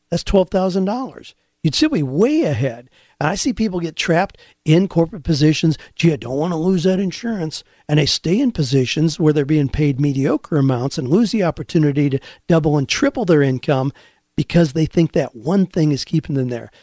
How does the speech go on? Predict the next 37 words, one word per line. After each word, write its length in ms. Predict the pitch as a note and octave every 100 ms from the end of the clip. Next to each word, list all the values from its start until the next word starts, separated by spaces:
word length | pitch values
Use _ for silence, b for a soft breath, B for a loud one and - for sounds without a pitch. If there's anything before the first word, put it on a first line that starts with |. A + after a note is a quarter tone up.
| b
Believe 280 | E3 B3+ F3+
me, 120 | D3+
anything 380 | E3 C#4 - C4
that 220 | A#3 -
you 80 | F#3+
have 260 | E3 E3+
as 220 | - E3 C3+
a 60 |
benefit 600 | A#2 D#3 D#3 B2+ A#2 A2+ _ _ _ _
translates 640 | - E3+ F#3 - E3+ E3 -
into 220 | - D3+ C3+
dollars. 600 | C3+ B2 G#2 - - - _ _
Anything. 480 | B3+ C#4 - E3 - _ _ _ _ _ _ _ _ _ _ _ _ _ _
It 60 | F3+
doesn't 240 | B3 A#3
matter 140 | G3+ G3
what 140 | A#3+
it 120 | D#3+
is. 240 | A2 G2+ -
I, 60 | E3+
i-, 20 |
if 400 | F3 F#3 - -
it's 300 | F#3 - - _ _ _ _
insurance, 540 | D#3+ D3 D#3 D#3+ A#3 -
if 140 | - D3+
it's 140 | C#3
a 60 | D3+
company 320 | C#3+ C3 B2+
car, 260 | C#3+ B2+
if 80 | F#3
it's 100 | D#3
a 60 | C3
four 240 | - D3
oh 60 | C3+
one 220 | B2 C#3 - b b b
K 120 | - D3
contribution, 840 | D3+ D3+ A#2+ C3 G3 - B3